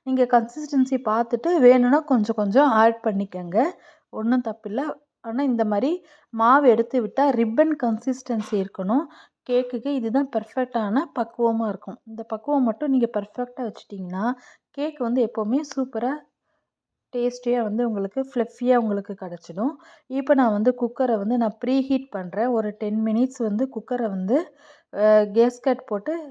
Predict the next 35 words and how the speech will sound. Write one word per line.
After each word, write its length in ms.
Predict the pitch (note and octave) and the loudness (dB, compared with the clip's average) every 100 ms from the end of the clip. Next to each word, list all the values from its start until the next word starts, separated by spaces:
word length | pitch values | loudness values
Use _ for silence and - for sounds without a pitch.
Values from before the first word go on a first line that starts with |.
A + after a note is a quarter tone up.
| A3+ A3+ - | -14 -18 -10
ப்ரீஹீட் 420 | B3+ B3 B3+ B3+ | -6 -4 -6 -8
பண்ணிக்கலாம் 480 | G#3 F#3+ G3 F#3+ F#3 | -10 -8 -8 -8 -8
நம்ம. 160 | F3 A#3 D#4 _ _ | -4 -4 -4 _ _
அதுக்கப்புறம் 460 | A3 A3 A3 C#4 B3+ | -10 -8 -6 0 0
இது 100 | A#3+ | 0
கேக் 300 | A#3+ A#3+ A#3+ | -2 -4 -4
டின்ல 360 | C4 A3+ G3+ G3 | -6 -4 -4 -4
வந்து 280 | F#3 F#3+ D4+ - - - _ | -2 2 2 0 -16 -20 _
இது 140 | A#3 B3 | -2 -2
ஃபைவ் 300 | A3+ G#3+ A3+ | 0 0 2
ஹண்ட்ரட் 320 | A#3 B3 A3+ | 0 -2 -2
வரும். 320 | G3+ G#3 C#4+ - | -2 0 -2 -6
அந்த 260 | G#3 G#3+ A3 | -4 0 4
அளவுக்கு 340 | G#3+ G#3+ A#3 | 4 0 -6
கேக் 280 | A3+ G#3+ G#3+ | -6 -6 -6
டின்னு, 320 | G#3 F#3+ A3+ D#4 _ _ _ _ _ G#3+ | -8 -2 -2 -2 _ _ _ _ _ -4
அ, 80 | A3 G#3+ | 2 2
ஃபைவ் 240 | A3 A#3+ B3+ | 4 4 6
ஹண்ட்ரட் 300 | B3 A#3+ A#3+ | 4 0 0
கேஜி 340 | A3+ A3 B3+ | -2 0 0
வர 220 | A3 G3 F#3+ | 2 2 0
கேக் 280 | G#3 G#3+ - | -4 -6 -8
டின்ல 300 | G#3+ G#3 F#3+ | -8 -6 -6
வந்து, 280 | F3 F#3 D#4 G#4 _ _ _ - | -4 0 0 0 _ _ _ -12
அ, 80 | G#3+ G#3+ | -4 -2
இந்த 200 | G#3 G#3 | 0 0
மாதிரி 260 | G3+ G3+ C4 C4 | 2 2 4 4
ஆயில் 300 | G#3 A#3 B3 | 6 6 4
அப்ளை 280 | G#3 - A#3 | 2 2 0
பண்ணிட்டு 360 | A#3 G3 A3 D#4 | 2 -4 -2 2
பட்டர் 360 | A#3 A3+ B3+ | 2 2 -2
ஷீட்டும் 300 | - A3 B3+ | -4 -6 -2
இதுல 140 | B3 G#3 | -2 -2
அப்ளை 260 | F#3+ G#3+ A#3 | -2 -2 -2
பண்ணிக்கலாம். 560 | G3 F3 F3 E3 A#3+ | -4 -10 -10 -4 -4